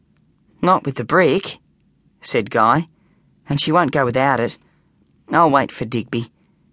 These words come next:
He'll like the scrub." He went out through the kitchen, across the back veranda, to the landing where the back stairs went down.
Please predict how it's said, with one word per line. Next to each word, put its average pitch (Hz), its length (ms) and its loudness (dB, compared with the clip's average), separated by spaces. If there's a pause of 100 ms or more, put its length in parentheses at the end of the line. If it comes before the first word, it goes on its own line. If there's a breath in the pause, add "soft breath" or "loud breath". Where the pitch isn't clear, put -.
(200)
He'll 208 200 2
like 117 240 0
the 110 80 -8
scrub." 113 340 -2 (1800 soft breath)
He 160 140 0
went 156 200 2
out 139 160 2
through 127 200 -2
the - 60 -8
kitchen, 110 440 -4
across 123 320 -2
the 120 100 -2
back 107 240 -2
veranda, 113 500 -2
to - 140 -8
the 117 80 -2
landing 117 460 0
where 110 120 0
the 104 100 -4
back 113 220 -4
stairs 139 380 0
went 113 180 -2
down. 110 300 -2